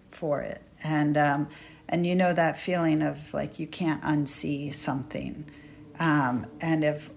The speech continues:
the hundreds of horrible things happening, that's what he sees in these moments.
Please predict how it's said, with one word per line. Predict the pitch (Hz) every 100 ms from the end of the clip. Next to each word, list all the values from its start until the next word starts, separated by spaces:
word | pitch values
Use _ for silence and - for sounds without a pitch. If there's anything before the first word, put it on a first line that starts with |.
| -
the | - 165
hundreds | 147 202 202 190 180 160 - -
of | 156 147 147 - - - - - - - -
horrible | 190 180 151
things | - 170 151
happening, | 151 160 156 160 156 76 71 127 - - - - - -
that's | 185 151 - -
what | 147 -
he | 151
sees | - 151 127 120
in | 135 135
these | 135 131 -
moments. | 135 123 90 - - -